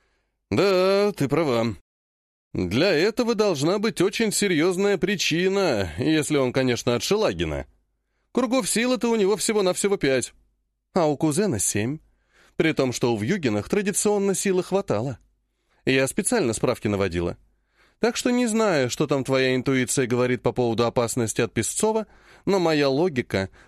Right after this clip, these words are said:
требует, чтобы дочь с ним не связывалась". "Они вместе учатся".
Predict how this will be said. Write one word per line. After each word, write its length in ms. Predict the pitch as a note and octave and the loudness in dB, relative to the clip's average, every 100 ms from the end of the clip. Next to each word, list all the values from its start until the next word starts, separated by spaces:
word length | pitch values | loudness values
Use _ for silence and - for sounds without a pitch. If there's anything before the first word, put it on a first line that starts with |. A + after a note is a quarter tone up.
| - | -4
требует, 420 | F#3+ G3+ G#3 B3 | 0 0 0 -2
чтобы 240 | - A3+ F#3+ | 0 0 2
дочь 300 | C3+ F3 - | 0 0 0
с 80 | |
ним 200 | G3+ F#3 | 0 2
не 80 | E3+ | 0
связывалась". 680 | D3+ A2 G2 F2 F2 F2+ - - _ _ _ _ _ _ _ - | 0 0 0 0 -2 -4 -6 -12 _ _ _ _ _ _ _ -2
"Они 260 | A#2 D3 | 0 2
вместе 360 | D#3 E3+ D#3 D#3+ | 2 0 2 2
учатся". 480 | D#3+ - - F#2 | 2 0 -2 -4